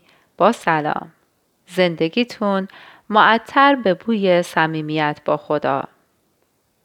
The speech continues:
به خدا تقرب جویید تا به شما نزدیکی نماید.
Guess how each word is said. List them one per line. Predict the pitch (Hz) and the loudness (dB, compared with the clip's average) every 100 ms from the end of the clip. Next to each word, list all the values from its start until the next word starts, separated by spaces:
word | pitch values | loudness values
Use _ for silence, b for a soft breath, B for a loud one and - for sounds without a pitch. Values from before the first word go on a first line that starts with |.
| _ _ _ _ _ _ _ - | _ _ _ _ _ _ _ -2
به | 190 | 0
خدا | 196 196 220 233 | 2 2 4 2
تقرب | - 185 185 180 196 208 | 2 2 2 2 0 -4
جویید | - 190 165 165 160 - _ _ _ _ _ - | -6 -6 -4 -4 -6 -10 _ _ _ _ _ -2
تا | 240 226 | 0 2
به | 226 | 2
شما | - 233 240 269 | 0 0 2 2
نزدیکی | 220 165 - 170 156 175 | 2 0 -2 -10 -8 -6
نماید. | 160 156 147 143 147 135 - | -4 -4 -4 -4 -4 -6 -8